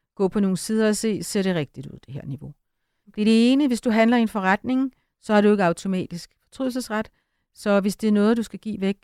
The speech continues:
så er det en god idé at spørge, øh, "Det her er en julegave, øh, giver I returret?" Og hvis ikke det står på bongen, få det skrevet på, og hvor længe. Hvis du handler på nettet, er der to ting,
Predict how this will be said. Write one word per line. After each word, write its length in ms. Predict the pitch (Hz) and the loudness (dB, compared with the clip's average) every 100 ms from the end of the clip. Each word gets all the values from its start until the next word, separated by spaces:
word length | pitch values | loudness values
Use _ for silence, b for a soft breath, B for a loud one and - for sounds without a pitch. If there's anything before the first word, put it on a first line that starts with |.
| _ | _
så 120 | - | -8
er 40 | 208 | -4
det 80 | 202 | -4
en 80 | |
god 260 | 196 208 180 | -2 -4 -4
idé 20 | |
at 100 | 135 | -6
spørge, 440 | - 208 214 240 254 _ _ _ - | -6 -2 0 0 -4 _ _ _ -8
øh, 240 | 202 190 185 | -4 -2 -4
"Det 120 | 208 160 | -4 -4
her 140 | 170 - _ _ _ _ - | -6 -8 _ _ _ _ -12
er 40 | |
en 80 | 147 | -4
julegave, 540 | 240 302 226 214 220 - _ _ - | 0 0 0 0 -2 -6 _ _ -6
øh, 200 | 165 165 - | -4 -4 -2
giver 160 | 208 | -2
I 160 | 170 170 | 0 -2
returret?" 680 | 170 - 294 247 233 226 _ _ _ _ _ | -6 -6 -4 -2 -2 -4 _ _ _ _ _
Og 320 | 208 202 190 | 0 2 2
hvis 180 | 185 196 | 0 -2
ikke 100 | 220 - | -4 -6
det 80 | 202 | -4
står 160 | 196 | -4
på 120 | 170 | -4
bongen, 440 | 196 202 - 220 208 _ | -2 -2 0 -4 -6 _
få 120 | 190 | -8
det 100 | 185 | -8
skrevet 280 | - 185 175 | -6 -6 -4
på, 260 | 226 - _ 202 | -6 -8 _ -6
og 80 | |
hvor 100 | 208 | -4
længe. 360 | 180 131 120 139 _ _ _ _ _ _ _ - | -2 -4 -6 -10 _ _ _ _ _ _ _ -6
Hvis 160 | 233 | -6
du 100 | - | 0
handler 220 | 277 269 269 | 2 2 2
på 120 | 254 | 2
nettet, 360 | 208 196 220 - | 2 2 0 -2
er 120 | 190 | -4
der 100 | 190 | -4
to 320 | - - - - | -4 -6 -6 -14
ting, 200 | - | -16